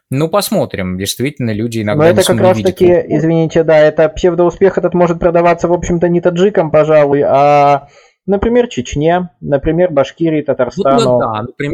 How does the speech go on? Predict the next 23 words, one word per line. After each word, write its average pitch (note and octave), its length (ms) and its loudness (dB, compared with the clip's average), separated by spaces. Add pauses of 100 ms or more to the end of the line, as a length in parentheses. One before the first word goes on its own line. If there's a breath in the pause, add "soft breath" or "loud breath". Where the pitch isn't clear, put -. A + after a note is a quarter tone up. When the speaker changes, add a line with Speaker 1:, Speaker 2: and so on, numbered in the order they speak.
Speaker 2:
Найдутся A3+ 220 0
Speaker 1:
подальше, G3 260 2
Speaker 2:
люди, F3+ 160 4
Speaker 1:
да. - 80 0
Speaker 2:
которые D#3+ 280 2
в D3 40 0
это D3 180 -2
поверят. A2+ 460 0 (180)
Speaker 1:
Да, F#2 580 -4
это, E3+ 560 -2
э, B2+ 440 -4
это, B2 120 -8
конечно, D#3+ 300 -8
проблема. D3+ 460 -4
Поэтому B2+ 320 -4
я E3+ 100 -2
и F3 80 -2
говорю, F#3 380 -2
что, G2 520 -6
э, F#2+ 400 -6
Москва A2 600 -6
при G2 300 -10
в - 180 -18